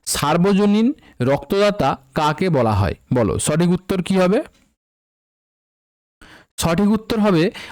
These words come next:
অপশান এ, ও গ্রুপের রক্ত আছে যার, ঠিক আছে? এবং এবি গ্রুপের রক্ত যার আছে, ও সার্বজনীন গ্রহীতা বলে, ঠিক আছে? তোমরা মনে রাখবে, এ হচ্ছে সার্বজনীন গ্রহীতা, এ হচ্ছে সার্বজনীন দাতা, ঠিক আছে? নেক্সট কোশ্চেন,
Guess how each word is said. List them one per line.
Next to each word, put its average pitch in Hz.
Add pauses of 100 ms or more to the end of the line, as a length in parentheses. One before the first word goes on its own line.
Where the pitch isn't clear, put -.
অপশান 170
এ, 185 (840)
ও 180 (220)
গ্রুপের 180 (280)
রক্ত - (140)
আছে 214 (100)
যার, 92 (560)
ঠিক 196
আছে? 262 (280)
এবং 147 (220)
এবি 180 (120)
গ্রুপের 202 (160)
রক্ত 165 (120)
যার 190
আছে, 220 (260)
ও 170
সার্বজনীন 165 (120)
গ্রহীতা 151
বলে, 90 (300)
ঠিক 190
আছে? 208
তোমরা 175
মনে 139
রাখবে, 107
এ -
হচ্ছে 147
সার্বজনীন 151
গ্রহীতা, 160 (280)
এ 127
হচ্ছে 240
সার্বজনীন 156 (180)
দাতা, 101 (500)
ঠিক 254
আছে? - (960)
নেক্সট 180
কোশ্চেন, 220